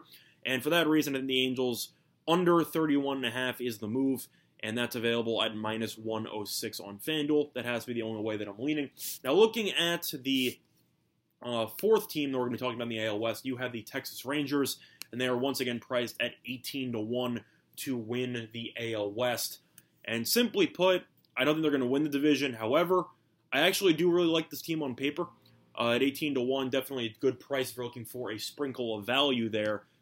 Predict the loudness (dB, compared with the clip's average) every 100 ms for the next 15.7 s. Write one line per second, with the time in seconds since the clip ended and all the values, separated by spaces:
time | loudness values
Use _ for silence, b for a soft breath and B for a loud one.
0 | _ 2 2 4 2 2 2 0 -6 -2
1 | -2 -2 -4 -6 -6 -2 0 0 0 -6
2 | b b b 2 2 2 2 2 2 2
3 | 2 2 0 0 0 0 -2 -4 -4 -2
4 | 0 2 0 -2 -6 2 2 2 -2 -4
5 | -2 -2 -2 -2 -2 -2 0 0 0 0
6 | -2 -2 -4 -6 -4 -2 -2 -4 -8 -12
7 | -8 -6 -4 -2 -2 -4 -4 -4 -4 -8
8 | -14 -12 -8 -8 -4 0 2 2 -2 -4
9 | -6 -8 b b b _ 0 0 0 0
10 | 0 0 0 -2 -2 -6 -4 -4 -6 -10
11 | b b _ -4 -2 0 2 2 2 -4
12 | -4 0 2 2 0 0 0 0 0 0
13 | 0 0 -4 -4 -4 -2 0 2 2 -2
14 | -4 -4 -4 -4 -4 -4 -6 -8 -8 -8
15 | -4 -2 0 -2 -4 -4